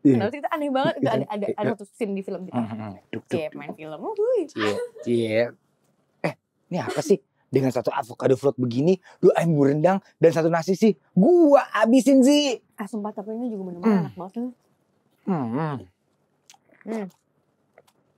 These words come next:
Speaker 2: Hmm.
Speaker 1: Aduh, harusnya buka puasa
Speaker 2: Enak
Speaker 1: juga.
Speaker 2: banget. Ntar ya, gua mau makan yang original dulu. Ini kan ada dua nih
Speaker 1: Hmm.
Speaker 2: ayamnya. Yang gua suka dari duk-duk dua tuh ayamnya ada dua. Jadi satu gua kasih bumbu, satu gua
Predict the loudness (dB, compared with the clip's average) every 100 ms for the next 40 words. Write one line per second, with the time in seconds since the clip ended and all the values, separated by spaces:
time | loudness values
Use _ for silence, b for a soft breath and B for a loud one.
0 | _ -8 -6 -6 -6 -8 -8 -4 -2 0
1 | 0 0 0 0 -2 -2 -2 2 2 0
2 | -4 _ _ _ _ _ -4 -2 0 2
3 | 2 0 0 -2 -2 -6 -8 -6 -4 -2
4 | -2 -2 -4 -2 0 2 2 0 2 2
5 | 2 -2 -6 -2 -2 0 0 0 -2 -6
6 | -4 -2 0 0 0 0 0 2 0 2
7 | 0 0 -2 -2 -4 -4 -4 -4 -4 -4
8 | -4 -4 -2